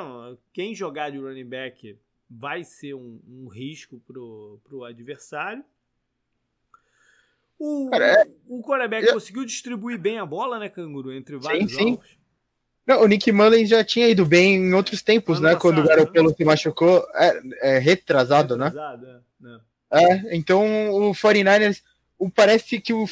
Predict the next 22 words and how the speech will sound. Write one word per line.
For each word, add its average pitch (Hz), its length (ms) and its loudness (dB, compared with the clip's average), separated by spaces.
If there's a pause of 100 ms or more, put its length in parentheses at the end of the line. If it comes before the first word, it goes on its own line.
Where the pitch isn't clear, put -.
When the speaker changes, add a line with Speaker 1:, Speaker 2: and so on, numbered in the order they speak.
Speaker 2:
o 190 120 0
esquema 220 440 0
do 202 80 -4
forty-niners 185 560 2
é 185 80 4
mais 180 200 0
importante 180 540 0
do 180 100 -2
que - 180 -6
Speaker 1:
Sim. 156 200 -8
Speaker 2:
quem 190 260 2
tá 180 300 2 (300)
passando 175 340 0
a 175 60 4
bola. 127 320 2
Então, 151 360 -6 (380)
eles 160 220 -2
têm 185 260 2
isso 185 240 -2
de 170 100 -2
bom, 151 240 2
né? 139 200 -4